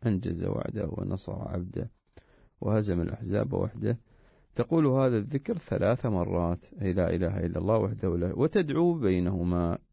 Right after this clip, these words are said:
أي الدعاء مرتين، بمعنى أنك تدعو، آه، تقول الذكر ثم تدعو، ثم تقول الذكر ثم تدعو، ثم تقول الذكر وتبدأ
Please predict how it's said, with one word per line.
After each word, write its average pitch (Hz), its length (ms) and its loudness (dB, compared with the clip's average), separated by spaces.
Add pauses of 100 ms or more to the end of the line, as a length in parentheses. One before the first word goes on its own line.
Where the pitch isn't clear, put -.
(160)
أي 165 80 4
الدعاء 101 380 0
مرتين، 85 640 -4 (640)
بمعنى 117 340 2
أنك 90 260 0
تدعو، 131 600 -2 (280)
آه، 87 300 2
تقول 107 360 0
الذكر 117 400 -2
ثم 185 280 0
تدعو، 123 460 -2 (160)
ثم 127 200 0
تقول 92 380 -2
الذكر 113 400 -4
ثم 110 300 -2
تدعو، 127 400 -2 (440)
ثم 160 340 2
تقول 113 420 2
الذكر 113 520 0 (840)
وتبدأ 95 520 0